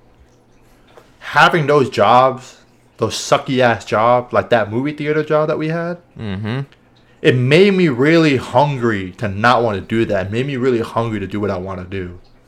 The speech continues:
Speaker 1: And I don't know if you get,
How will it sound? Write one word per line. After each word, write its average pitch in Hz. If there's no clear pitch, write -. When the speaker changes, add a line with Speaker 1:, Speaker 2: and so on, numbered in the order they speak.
Speaker 1:
And 120
I 180
don't 196
know 139
if 127
you 117
get, -